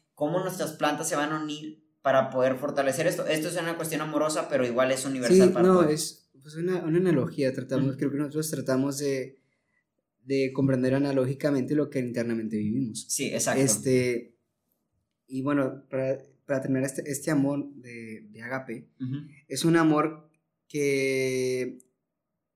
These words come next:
Speaker 2: es libre y es donado con una donación de sí mismo. O sea, no, yo, yo me,
Speaker 1: <laughs>
Speaker 2: yo me dono a mí mismo, no, no, no dono, a lo mejor en,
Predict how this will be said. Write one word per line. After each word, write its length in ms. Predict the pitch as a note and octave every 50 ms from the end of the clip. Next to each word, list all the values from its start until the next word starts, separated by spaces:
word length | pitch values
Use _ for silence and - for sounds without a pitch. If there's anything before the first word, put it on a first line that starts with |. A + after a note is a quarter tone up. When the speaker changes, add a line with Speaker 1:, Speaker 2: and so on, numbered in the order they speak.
| _ _
Speaker 2:
es 240 | - C#3 D3 D#3 D#3+
libre 400 | E3+ F3 E3 D#3+ E3+ F#3 G3 F#3
y 80 | E3+ D#3
es 140 | D3+ D3+ D3+
donado 640 | F3+ F#3 F#3 E3+ E3+ F3+ G#3 G#3+ A3 A3 - -
con 160 | - - C#3+ C#3
una 120 | C#3 D3+
donación 500 | D#3+ E3 D#3+ C#3 - - - D3+ D3+ D3+
de 100 | D#3 D#3+
sí 140 | D#3+ D#3 D3
mismo. 320 | C3 C3 C3 - - - A#2
O 40 |
sea, 140 | - - B2+
no, 120 | B2+ C3+ -
yo, 240 | D3 C#3 C#3 C#3+ - C#3+
yo 180 | B2+ C#3 C3+
me, 160 | C#3+ D#3 D#3 D#3+ D#3+ D#3 - -
Speaker 1:
<laughs> 240 | - _ _ _ _
Speaker 2:
yo 160 | - C#3 C#3+ C#3+
me 120 | D#3+ E3
dono 240 | D#3 D3 C#3+ D3 D#3
a 40 | D#3
mí 160 | D3 C#3+ C3+
mismo, 260 | C3 C#3 D3 D3+ D3+
no, 200 | C#3 C3+ C3+ C#3
no, 280 | C#3+ C#3 C#3 C3+ C#3 D3
no 240 | D3+ C3+ C#3 C#3 C#3
dono, 680 | C3+ C#3 C#3 C3+ C#3 C#3+ D3 C#3+ C3+ B2 A#2+ - _ _ _ _ _ _ _ _ _
a 120 | - C3+
lo 120 | D3+ D#3 D3
mejor 340 | D3 C#3 - D#3 D3+ D3+ D3+
en, 220 | D3 D3+ D#3 -